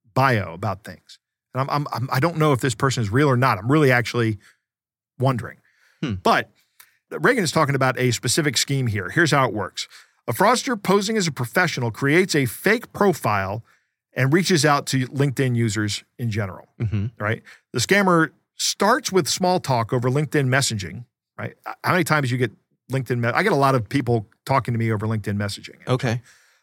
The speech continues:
Speaker 1: Uh, and it happens frequently. And they eventually offer to help the, uh, person with crypto investments.
Speaker 2: Ah.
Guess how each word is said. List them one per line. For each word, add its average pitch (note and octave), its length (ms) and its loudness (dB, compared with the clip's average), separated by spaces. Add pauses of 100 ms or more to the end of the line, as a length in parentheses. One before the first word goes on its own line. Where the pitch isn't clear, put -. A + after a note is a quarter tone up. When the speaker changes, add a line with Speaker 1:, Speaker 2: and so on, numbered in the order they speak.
Speaker 1:
Uh, B2 320 2
and C#3 140 2
it B2+ 60 4
happens D3 300 0
frequently. A#2 440 -6 (840)
And D#3+ 140 4
they F3+ 100 4
eventually G#3+ 580 2
offer E3+ 460 0
to C#3+ 340 0
help F#3 400 0 (300)
the, D3+ 460 0
uh, C3+ 260 2
person C#3+ 540 0 (460)
with C#3 220 2
crypto B2 380 0
investments. - 680 -10
Speaker 2:
Ah. G#2+ 380 -2